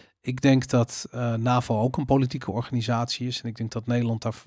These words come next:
historisch gezien ook met, eh, Jaap de Hoop Scheffer natuurlijk best wel hoog, eh, ehm, ja,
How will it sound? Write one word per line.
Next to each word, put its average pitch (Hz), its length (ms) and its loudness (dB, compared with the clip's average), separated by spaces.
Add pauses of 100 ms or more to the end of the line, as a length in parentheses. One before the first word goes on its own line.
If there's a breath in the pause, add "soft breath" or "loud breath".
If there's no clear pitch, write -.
(140)
historisch 135 560 -2
gezien 117 320 0
ook 120 180 -4
met, 120 320 -4
eh, 117 440 -4
Jaap 117 220 0
de 110 80 -2
Hoop 107 160 -2
Scheffer 127 380 -4
natuurlijk 117 400 -8 (500 loud breath)
best 147 300 6
wel 127 200 10
hoog, 131 520 6 (100)
eh, 117 420 -4 (400)
ehm, 113 100 -2 (360)
ja, 127 320 -2